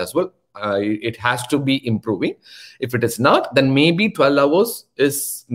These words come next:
not enough for you. Maybe you need to extend the fasting even more, maybe thirteen hours. That's the next step. Okay. And we will keep following this on the next live session as well. I've been following Eyal since one point five months, lost three point five kilo. Thank you so much, Siddhartha. I think, you know, similar to Siddhartha,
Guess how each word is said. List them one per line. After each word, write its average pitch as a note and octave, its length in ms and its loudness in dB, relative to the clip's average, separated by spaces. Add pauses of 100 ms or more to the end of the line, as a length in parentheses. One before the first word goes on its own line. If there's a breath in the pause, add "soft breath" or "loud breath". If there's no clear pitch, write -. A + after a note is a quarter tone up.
not B2 220 2 (720)
enough B2+ 260 -2
for G2+ 100 -6
you. D#2 200 -8
Maybe A#2 340 -2
you A#2 80 -2
need A#2 260 0
to A#2+ 220 -2
extend A#2 400 -4
the A2 60 -2
fasting A2 420 -2
even G2+ 220 0
more, B2 180 2 (100)
maybe A2 140 0
thirteen B2 500 0
hours. D#2 320 -6
That's - 180 0
the F#2 140 -8
next - 200 -10
step. - 280 -6 (100)
Okay. F3 200 -4
And A#2+ 160 2
we A#2 60 4
will A2+ 180 2
keep D#3 380 0
following A#2+ 460 6
this A#2+ 140 0
on G#2+ 120 -2
the F#4 120 -2 (120)
next - 260 -6
live F2+ 140 -2
session F2 260 -12
as B1+ 160 -18
well. - 140 -16 (2500)
I've A#2 100 2
been C3 200 4
following B2+ 240 4
Eyal A#2+ 260 4
since A#2+ 160 -4
one A2+ 180 2
point A#2 260 0
five G#2+ 100 -2
months, F3 160 0
lost A#2 200 4
three A#2 100 -2
point A2 200 2
five G2 140 -4
kilo. G2+ 140 0
Thank C3+ 200 2
you B2+ 140 -2
so B2+ 60 2
much, B2 140 2
Siddhartha. A#2+ 400 2
I A2+ 160 4
think, A#2+ 280 -2
you A2 60 0
know, A2+ 240 0
similar C#3 380 2
to C#3 100 0
Siddhartha, C3 520 4